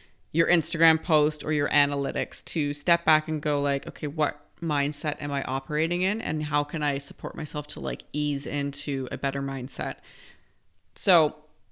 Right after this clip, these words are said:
let's look at fixed mindsets. A person with a fixed mindset will avoid challenges,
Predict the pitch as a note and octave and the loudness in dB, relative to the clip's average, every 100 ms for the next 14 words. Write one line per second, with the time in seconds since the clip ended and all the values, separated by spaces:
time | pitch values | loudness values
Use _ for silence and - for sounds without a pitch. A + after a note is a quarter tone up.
0 | _ F3 G3+ G#3 B3 A#3+ - F3 - - | _ 0 2 2 0 -2 2 2 2 0
1 | D#3 C#3 C3+ - - - - - - - | 0 0 -2 -6 -6 -10 -14 -16 -20 -4
2 | F#3+ - B3 C4 F4+ F#4 G4+ - F#3+ - | -2 2 2 2 2 2 0 4 4 4
3 | - F#3 E3+ E3+ - F3 D#3+ D#3+ D#3 D#3 | 2 4 4 2 2 2 4 4 4 2
4 | C#3 C#3 E3 A#3 - D#3 C3 C#3 D3+ A#3+ | 0 2 0 2 2 2 2 0 0 -2
5 | D#4 - | -2 -6